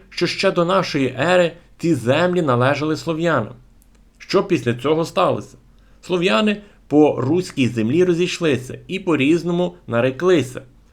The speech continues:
От цього часу наш руський літописець Нестор Чернець-Печерський про слов'янське в Русь пришестя починає, кажучи: «Коли волохи,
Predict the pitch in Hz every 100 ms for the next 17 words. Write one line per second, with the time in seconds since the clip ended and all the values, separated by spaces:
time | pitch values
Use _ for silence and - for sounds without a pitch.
0 | _ _ - 156 - 196 180 - 156 151
1 | 170 - 127 156 143 - 151 123 160 131
2 | - 120 113 127 123 127 120 107 - 143
3 | 175 - 156 - - - _ - 143 147
4 | 156 - 156 151 156 139 - 147 - -
5 | - - - 139 135 165 180 - - 170
6 | - - 123 143 180 - - 123 - 127
7 | 127 147 151 170 165 143 113 - - _
8 | 120 123 127 165 127 - - _ - _
9 | - - - 135 180 170 135 117 110 110
10 | 110 156